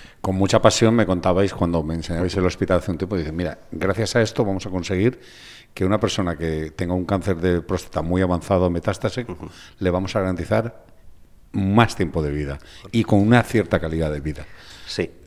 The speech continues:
Speaker 1: Eh, eso es muy importante, porque antes decían, "Miren, lo siento, un mes de vida, dos meses". Aquí vais a conseguir ese pequeño milagro de que pueda tener alguien, si opta por ello y quiere hacerlo, cada uno es libre, pero es algo muy bonito, ¿no?
Speaker 2: Sí.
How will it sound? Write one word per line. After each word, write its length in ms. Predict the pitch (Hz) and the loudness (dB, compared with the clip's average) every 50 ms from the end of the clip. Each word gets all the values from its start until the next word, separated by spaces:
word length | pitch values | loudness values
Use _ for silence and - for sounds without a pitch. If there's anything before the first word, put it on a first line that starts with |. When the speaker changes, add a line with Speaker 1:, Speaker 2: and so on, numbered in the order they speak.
| - - | -18 -10
Speaker 1:
Eh, 220 | - 90 92 - - | -6 -6 -6 -6 -4
eso 320 | - 95 - - 127 123 | -4 -2 4 6 8 8
es 140 | 123 - - | 8 6 4
muy 140 | 120 117 113 | 4 4 4
importante, 440 | 101 101 95 82 120 131 127 107 | 4 4 2 2 2 2 2 2
porque 160 | 82 87 80 92 | 0 0 0 2
antes 180 | 95 113 110 | 2 2 2
decían, 280 | 92 95 - 95 85 80 | 0 0 0 0 -2 0
"Miren, 240 | 87 98 95 87 80 | 0 0 0 2 0
lo 60 | 80 80 | -2 0
siento, 380 | - 101 87 80 - 78 69 64 - - | 0 0 -2 0 -2 -6 -6 -8 -12 -6
un 160 | 101 90 85 | -4 -2 0
mes 160 | 87 92 82 | 0 -2 0
de 80 | - 90 | 0 2
vida, 320 | 87 104 113 110 110 117 | 4 4 4 4 4 2
dos 200 | 113 - 82 78 | 2 -2 -4 -4
meses". 300 | 90 98 101 90 - 117 - - - - - - | -2 -4 -4 -2 -4 -6 -8 -10 -16 -20 -14 -14
Aquí 220 | 92 - - 113 | -14 -6 -6 0
vais 260 | 107 120 123 117 - | 2 2 2 2 0
a 220 | 120 - - - - | -4 -6 -8 -12 -14
conseguir 560 | 110 85 95 95 87 - 101 104 120 127 - - - - - - - - - - - | -10 -6 -6 -6 -4 -2 0 0 0 0 -2 -10 -18 -20 -20 -20 -20 -20 -20 -6 -4
ese 240 | 104 95 - - 113 | -2 -2 0 -2 -2
pequeño 500 | 95 - - 104 95 - 110 104 107 110 | -2 -2 -2 -2 0 0 2 2 2 4
milagro 360 | 110 104 98 101 101 110 123 120 | 4 4 4 4 6 6 6 4
de 100 | 107 87 | 4 0
que 80 | 90 | -2
pueda 240 | 80 - 92 92 95 | -2 0 0 0 2
tener 240 | 92 - 92 95 101 | 0 0 0 2 0
alguien, 200 | 98 98 113 135 | 0 2 0 -2
si 300 | 135 - 104 87 82 - - | -2 -2 -4 -4 -6 -2 4
opta 320 | - 107 110 - - - | 4 4 4 4 -4 -8
por 140 | - - 76 | -6 -2 0
ello 120 | 90 101 131 | 4 6 6
y 80 | 113 | 4
quiere 180 | - - 80 71 | 4 0 -6 -8
hacerlo, 460 | - - 92 85 92 127 170 - - | 0 0 0 2 4 2 0 0 -4
cada 200 | - - 85 80 | -8 -4 -2 0
uno 280 | 76 80 82 85 82 80 - - - - - - | 0 0 0 0 -2 -2 -4 -14 -20 -20 -20 -8
es 180 | - 90 - - | -8 -8 -4 -2
libre, 380 | 92 90 90 87 98 135 175 - - - - - - - | 0 2 2 2 2 0 -2 -4 -12 -20 -20 -20 -20 -6
pero 200 | - 92 85 78 | -2 -2 -2 -2
es 160 | 76 80 - - | -2 -4 -4 -4
algo 140 | 90 82 | -2 -2
muy 160 | 87 95 104 101 | 2 2 2 2
bonito, 320 | 87 78 92 95 - - - - - | 2 0 -2 -4 -6 -10 -16 -14 -10
¿no? 80 | 87 92 | -10 -6
Speaker 2:
Sí. 200 | 107 87 76 | -6 -6 -6